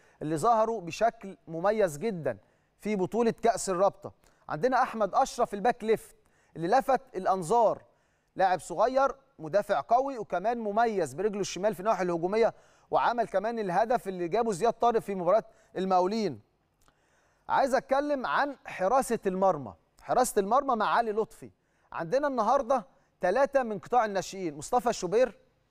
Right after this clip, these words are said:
مصطفى الشوبير اللي بيأدي ما شاء الله مستويات رائعة وبنقول له الحمد لله على السلامة. عندنا أيضًا حمزة علاء اللي لعب المباراة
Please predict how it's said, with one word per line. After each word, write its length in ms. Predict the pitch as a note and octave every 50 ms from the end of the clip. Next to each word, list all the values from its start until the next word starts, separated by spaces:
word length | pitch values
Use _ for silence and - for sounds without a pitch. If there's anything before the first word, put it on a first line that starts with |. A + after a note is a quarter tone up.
| _ _ _ _ _ _
مصطفى 260 | - - A3 A3 A3
الشوبير 340 | G#3 - - F3+ F#3 A#3 A#3+
اللي 220 | A3 G#3 G3 F#3 F3
بيأدي 420 | F3 F3+ - A3+ A3+ G3 F#3 G3
ما 80 | F3+ D#3+
شاء 160 | - G3 G#3+
الله 100 | A#3 A3
مستويات 440 | G3+ - - F#3 G#3 A3+ G#3 - F#3+
رائعة 240 | F3 F3+ G#3+ G#3+
وبنقول 260 | G3+ F3+ F#3 G3+ A3 A3
له 60 | G3
الحمد 240 | - - E3 D#3 G3
لله 140 | G#3+ G#3+
على 60 | F3+ D3+
السلامة. 480 | D3+ - F3+ E3+ G3 A3+ A#3 A#3+ F#3+ - _ _ _ _ _ _ _
عندنا 400 | - C3+ D#3 E3 A3 A3 G#3 G3+
أيضًا 200 | A3+ A3 F#3 G3
حمزة 380 | D#3 - G3 A#3 A#3 F3+ F3+ G3+
علاء 400 | D#3 D#3 E3+ F#3 A3+ B3+ - - _ _ _ _ D#3
اللي 120 | D#3+ F3+
لعب 280 | G#3 A3 G3+ G3+ F3+ F#3+
المباراة 520 | F3+ F3+ F3 E3 F#3 F#3+ G#3+ G#3 E3+ -